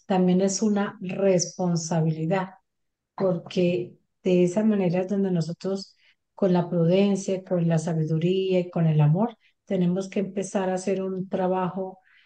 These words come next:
eh, muy bonito, pero de mucho cuidado, porque estamos en un mundo donde familias que podamos entregar, como tú decías ahorita, unas casas dignas, que te faltó un poquito, porque esas casas que queremos entregar dignas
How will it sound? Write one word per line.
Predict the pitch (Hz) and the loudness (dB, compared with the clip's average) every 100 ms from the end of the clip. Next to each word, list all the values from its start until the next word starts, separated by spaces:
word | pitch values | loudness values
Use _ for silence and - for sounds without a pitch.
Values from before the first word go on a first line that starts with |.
| _ _ | _ _
eh, | 175 165 165 | 2 4 4
muy | 175 185 233 262 | 2 4 6 6
bonito, | 277 277 254 226 240 240 240 | 6 8 8 6 2 0 0
pero | 180 175 | 0 2
de | 175 | 2
mucho | 165 180 180 214 | 2 2 -2 -10
cuidado, | - 175 160 151 - _ | -4 0 0 0 -6 _
porque | 165 156 - | -10 -8 -4
estamos | 151 170 170 196 | -4 -2 0 0
en | 190 | 2
un | 165 175 | 2 2
mundo | 208 208 185 202 _ _ _ _ | 2 2 0 -6 _ _ _ _
donde | 185 170 170 160 156 165 165 165 160 156 _ _ | -6 0 2 2 2 2 4 4 2 -2 _ _
familias | - 180 180 180 202 214 | -2 0 2 2 0 -2
que | - | -6
podamos | - 160 165 160 | -4 -2 -2 -4
entregar, | 185 165 156 151 156 _ _ | -6 -2 0 0 -4 _ _
como | - 196 190 180 | -6 -2 -2 -2
tú | 170 | -2
decías | 170 175 202 185 | -2 0 -2 -2
ahorita, | 180 151 151 180 | 0 -2 0 -2
unas | 185 185 | -4 -6
casas | 202 185 190 180 | -6 -4 -2 0
dignas, | 180 170 175 196 - _ _ _ _ | 0 2 0 -4 -12 _ _ _ _
que | - 175 165 156 | -2 2 4 4
te | 170 | 2
faltó | 160 156 160 180 | 2 0 2 2
un | 180 | 2
poquito, | 175 196 202 185 196 | -2 -6 -6 -4 -4
porque | 190 185 | -4 -4
esas | 160 180 | -4 -4
casas | - 190 196 196 | -4 -6 -6 -10
que | 190 | -10
queremos | 165 156 175 | -4 0 0
entregar | 196 175 151 147 | -2 -2 0 0
dignas | 170 185 185 190 | 0 -2 -2 -6